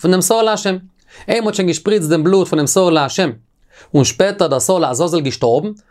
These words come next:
אפילו מען דאך נישט אנגעהויבט צו מזווד זיין, דארף ער נישט ברענגען א צווייטער שור, זיי נישט לעיכבו דוד. דברי רבי יהודה. רב שמעון אומר, עד שעת וידוי דבורים. דער וידוי איז יא לעיכבו.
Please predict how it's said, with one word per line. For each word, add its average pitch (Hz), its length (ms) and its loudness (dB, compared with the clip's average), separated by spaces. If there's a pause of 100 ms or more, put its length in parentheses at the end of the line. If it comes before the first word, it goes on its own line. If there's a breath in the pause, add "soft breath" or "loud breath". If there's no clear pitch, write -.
(140 soft breath)
אפילו 190 340 0
מען 196 100 -2
דאך 151 100 0
נישט 151 160 -2
אנגעהויבט 208 360 2
צו 156 120 0 (680)
מזווד 147 400 -2
זיין, 208 460 -2 (360)
דארף 311 240 2
ער 302 60 4
נישט 240 100 0
ברענגען 233 200 4
א 214 40 4
צווייטער 190 320 2
שור, 170 240 2
זיי 196 160 0
נישט 220 200 2
לעיכבו 185 340 2
דוד. 151 340 2 (720 loud breath)
דברי 196 360 4
רבי 196 180 0
יהודה. 170 260 2 (560 soft breath)
רב 117 120 0
שמעון 135 340 2
אומר, 220 340 0
עד 123 180 -4
שעת 196 240 0 (240)
וידוי 202 280 0
דבורים. 160 360 2 (420)
דער 131 160 4
וידוי 180 180 4
איז 160 100 2
יא 208 100 4
לעיכבו. 233 320 0